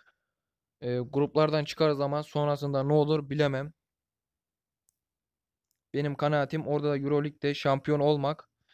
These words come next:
Ee, bana göre arkadaşlar bilmiyorum yani Arsenal falan var ama Leicester City yani bunlar da güçlü takım.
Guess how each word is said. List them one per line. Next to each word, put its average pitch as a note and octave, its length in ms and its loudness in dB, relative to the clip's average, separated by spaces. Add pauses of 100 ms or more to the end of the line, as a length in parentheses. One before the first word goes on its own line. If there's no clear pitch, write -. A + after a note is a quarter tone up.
(640)
Ee, B2 560 0 (160)
bana D3 240 4
göre C#3+ 200 2
arkadaşlar C#3 560 -2
bilmiyorum B2 420 0
yani A#2+ 160 0
Arsenal C3+ 520 0
falan C3+ 380 0
var A#2 100 2
ama C#3+ 340 0 (400)
Leicester C#3 340 2
City C3 320 -4
yani B2+ 380 0
bunlar C#3 280 0
da C#3+ 80 2
güçlü C#3 320 -2
takım. C3 380 0